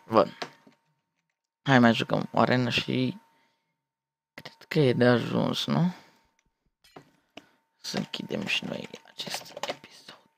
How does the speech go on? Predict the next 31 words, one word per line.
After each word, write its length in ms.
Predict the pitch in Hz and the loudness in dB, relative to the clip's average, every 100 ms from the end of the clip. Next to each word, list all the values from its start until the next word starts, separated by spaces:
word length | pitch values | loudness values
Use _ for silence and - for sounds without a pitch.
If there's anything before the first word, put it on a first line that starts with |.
| 165 123 - _ _ - | -14 -14 -16 _ _ -2
Fii 120 | 180 | 2
atent 160 | 143 131 | 4 4
că 80 | 135 - 147 | 0 -2 2
dă 80 | 151 | 8
eroare. 480 | 147 131 101 - - _ _ - - - - - - - - - - _ _ - - | 10 10 8 4 -4 _ _ -14 -14 -12 -18 -18 -20 -12 -12 -12 -18 _ _ -8 4
Bă, 140 | 202 - | 6 6
punctele 560 | - 214 175 - 170 156 | 2 2 2 6 6 8
mele, 280 | 156 147 135 | 6 4 4
frate, 340 | - 131 - | 4 2 4
bă. 200 | 151 147 - - - - - - - 135 131 - 151 165 170 156 143 135 | 6 6 4 -10 -8 -8 -8 -4 -2 0 0 0 4 6 8 8 6 2
Ce 140 | - 151 | 0 0
mă 120 | 151 | 2
enervează, 760 | 151 151 147 - 165 156 151 | 2 0 -2 -2 0 -2 -2
mă. 300 | 143 143 135 - - _ _ | -2 -2 -4 -8 -20 _ _
Bă, 160 | - 156 | 2 2
și 160 | 151 123 | 2 0
le 140 | 120 | -2
știu, 460 | - - - 156 131 | -2 -6 -4 -2 -2
mă, 140 | 127 | 0
bă, 160 | 139 131 | 4 4
dar 200 | 117 117 | 4 -2
le 60 | |
știu, 200 | - - | -4 -2
dar 80 | - | -2
eu 80 | 85 | -2
tot 220 | - - | -4 -10
încerc, 240 | - - - | -12 -12 -12
nu, 120 | - | -20
că 140 | - | -20
eu 80 | - | -20
sunt. 260 | _ _ | _ _